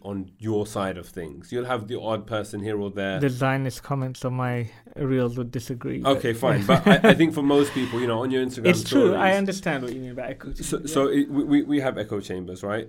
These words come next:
Speaker 1: We have protests, we have writing to our M Ps, there's B D S that people are, are talking about and doing now. And, and like, you know, I, I've seen videos from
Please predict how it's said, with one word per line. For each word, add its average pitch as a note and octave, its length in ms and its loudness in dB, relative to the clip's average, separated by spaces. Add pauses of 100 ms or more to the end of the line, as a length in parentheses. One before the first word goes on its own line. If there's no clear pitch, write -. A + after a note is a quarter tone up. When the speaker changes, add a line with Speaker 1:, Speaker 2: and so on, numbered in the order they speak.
Speaker 1:
We B2 140 -2
have A2+ 180 -2
protests, G#2 560 -6
we A2 80 -6
have G2 140 -6
writing G#2+ 340 -4
to G2+ 120 -6
our F#2 100 -2
M G2 180 -4
Ps, F#2+ 280 -4
there's G2 200 -4
B G#2+ 220 -4
D A2 180 -2
S G2+ 220 -4
that - 160 -8
people G2+ 340 -4
are, F2+ 240 -6
are G2+ 80 -6
talking G#2+ 320 -6
about G2 260 -4
and G2+ 140 -6
doing G#2 220 -2
now. G2+ 240 -2
And, G2 160 -4
and G2+ 120 -10
like, G2 140 -6 (160)
you A#2+ 80 -8
know, G2+ 100 -6
I, G2 220 -8
I've G2+ 120 -10
seen G2+ 340 -4
videos G2 400 -6
from F#2+ 540 -8